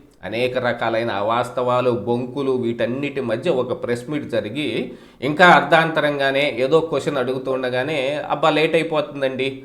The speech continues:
అని లేచి లోపలికి వెళ్ళిపోయిన జగన్మోహన్ రెడ్డి ఒక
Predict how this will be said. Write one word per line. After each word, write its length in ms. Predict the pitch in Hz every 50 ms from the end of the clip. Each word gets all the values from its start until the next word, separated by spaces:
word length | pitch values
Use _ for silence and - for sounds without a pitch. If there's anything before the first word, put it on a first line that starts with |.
| - -
అని 260 | 127 139 135 127 123
లేచి 400 | 127 127 123 131 139 135 131 160
లోపలికి 460 | 135 117 120 131 127 135 131 123 117 120
వెళ్ళిపోయిన 460 | 120 117 123 117 117 117 117 117 113
జగన్మోహన్ 680 | 104 104 104 107 113 117 120 117 107 104 107 117 107
రెడ్డి 340 | 110 113 104 104 190 - - - - - - _ - -
ఒక 160 | 127 -